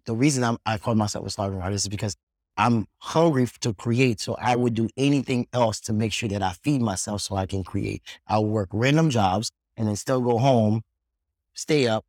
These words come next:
sacrifice myself, my sleep, my relationship so I can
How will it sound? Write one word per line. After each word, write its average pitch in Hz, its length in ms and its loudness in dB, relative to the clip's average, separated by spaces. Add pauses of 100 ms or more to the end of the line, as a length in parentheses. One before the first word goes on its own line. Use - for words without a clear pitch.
(160)
sacrifice 143 580 0
myself, 135 460 -2
my 123 200 2
sleep, 113 380 -2
my 120 180 0
relationship 117 520 -4
so - 120 -6
I 104 80 -2
can 101 200 -4